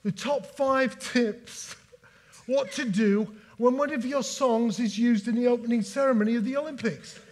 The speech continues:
as, as one of mine was, uh, four weeks ago. I mean, who of us here, hands up, I mean, who hasn't had a song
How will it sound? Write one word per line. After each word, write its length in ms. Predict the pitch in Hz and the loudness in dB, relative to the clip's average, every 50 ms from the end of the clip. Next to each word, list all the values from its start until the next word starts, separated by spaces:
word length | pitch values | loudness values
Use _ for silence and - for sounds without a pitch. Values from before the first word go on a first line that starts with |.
| - - - - - - - - - - - - - - - - - - - | -20 -20 -20 -20 -20 -20 -20 -20 -20 -20 -20 -20 -20 -20 -20 -20 -20 -10 -2
as, 220 | 226 233 226 - 240 | 0 0 0 0 -2
as 300 | - - 220 226 175 180 | -4 0 2 2 2 2
one 160 | 220 233 226 | 2 2 2
of 80 | 226 233 | 2 2
mine 300 | 269 294 311 294 240 185 | 0 0 0 0 0 0
was, 420 | 185 185 202 214 202 - - - - - _ _ _ _ - | 0 0 0 0 -2 -4 -10 -16 -20 -20 _ _ _ _ -4
uh, 320 | 202 202 208 202 202 196 196 | 0 2 4 4 4 4 2
four 280 | 202 - 214 214 226 254 | 0 -2 -2 -2 -2 -2
weeks 240 | 285 262 - - | -4 -8 -8 -8
ago. 240 | 226 165 160 147 135 - - - - - | -6 -4 -4 -4 -6 -8 -12 -14 -8 -6
I 60 | 254 | -4
mean, 240 | 262 262 254 226 - - - - | -2 -2 -2 -4 -6 -8 -14 -10
who 360 | - 240 320 330 311 302 311 | -8 -8 -6 -6 -6 -6 -6
of 120 | 302 247 | -4 -2
us 180 | 285 269 - - | -2 -2 -4 -4
here, 440 | - 269 277 240 202 208 220 240 202 - - - - _ _ _ _ | -6 -4 0 2 2 2 2 0 -4 -12 -16 -20 -20 _ _ _ _
hands 300 | - 254 285 285 233 - | -2 0 0 0 0 0
up, 280 | 277 254 185 - - 196 196 226 233 - - - _ _ _ _ - 233 233 - - | 0 -2 -2 -4 -8 -12 -12 -12 -12 -14 -16 -20 _ _ _ _ -16 -16 -16 -14 -10
I 80 | - 240 | -8 -6
mean, 200 | 247 262 254 233 | -4 -4 -4 -4
who 340 | 220 262 294 285 262 247 - - _ _ | -6 -6 -8 -8 -10 -12 -12 -14 _ _
hasn't 400 | - 262 302 269 233 262 202 190 | -10 -8 -8 -6 -4 -6 -6 -4
had 240 | 180 180 220 202 202 | -4 -4 -2 -2 -2
a 60 | 196 | -4
song 420 | 196 - - 202 185 180 165 156 | -4 -4 -4 -4 -2 -2 -4 -4